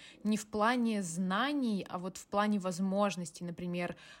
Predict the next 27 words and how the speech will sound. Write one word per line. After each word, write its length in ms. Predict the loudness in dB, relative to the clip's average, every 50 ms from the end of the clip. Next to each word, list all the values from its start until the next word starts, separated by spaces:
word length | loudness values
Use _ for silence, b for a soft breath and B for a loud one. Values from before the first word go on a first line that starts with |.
| b
которые 320 | b -2 0 0 0 0 0
перед 220 | 0 -2 -2 -2
тобой 260 | -2 -2 2 2 2
открылись, 640 | 2 2 0 -2 -2 0 2 2 2 0 -2 -4 -4
ну 140 | 0 2 2
или 60 | 2
там 220 | 2 0 -4 -4 0
не 140 | 2 2
открылись, 640 | 2 2 0 -2 -6 -4 -4 -2 -2 -4 -4 -8 -10
ты 100 | -12 -10
сейчас 260 | -10 -8 -10 -8 -6
нам 120 | -6 -4
расскажешь, 800 | -2 -2 -4 -4 -2 -2 0 0 0 0 -2 -4 -6 -6 -6 -4
э, 160 | -4 -4 -4 -4
благодаря 480 | -2 -4 -4 -2 0 0 0 2 2
нему, 520 | 2 0 0 0 0 0 0 0 -2 -2 -4
и 320 | -6 -4 -2 -2 0 0 0
вот 280 | 0 0 -2 -2 -6 B B B B B
в 120 | B -2 2
карьерном 500 | 2 2 4 4 4 4 4 2 -2 -2
плане, 400 | 0 2 2 2 2 2 0 -4
то 80 | -6
есть 140 | -8 -8 -8
какие 720 | -8 -8 -8 -6 -4 -4 -2 -2 0 0 0 0 -2 -2
возможности 1040 | -4 -2 0 0 2 2 2 0 0 0 0 0 0 0 -2 -4 -6 -6 -4 -4 -4
ты 180 | -4 -4 -6 -6
прям 380 | -4 -4 -4 -4 -4 -4 -6